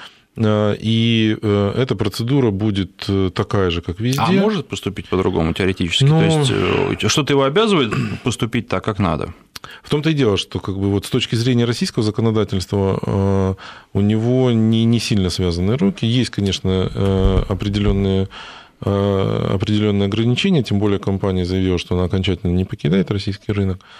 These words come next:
Speaker 1: Ну вот, поэтому я думаю, что с большой долей вероятности можно успокоить, э, клиентов,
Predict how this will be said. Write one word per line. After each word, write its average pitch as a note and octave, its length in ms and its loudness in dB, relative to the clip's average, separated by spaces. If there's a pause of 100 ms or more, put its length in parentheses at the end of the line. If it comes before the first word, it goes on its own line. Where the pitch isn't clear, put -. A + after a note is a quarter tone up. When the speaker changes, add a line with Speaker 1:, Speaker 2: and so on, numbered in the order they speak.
(560)
Speaker 1:
Ну G#2+ 240 4
вот, G2 120 0
поэтому C#3+ 380 0
я E3+ 160 2
думаю, D3 280 2
что A#2 480 2
с - 460 -4
большой B2 420 0
долей G#2+ 300 2
вероятности A2+ 600 -2
можно A2 500 2
успокоить, G2 920 -2
э, F#2 500 2
клиентов, D#3 540 0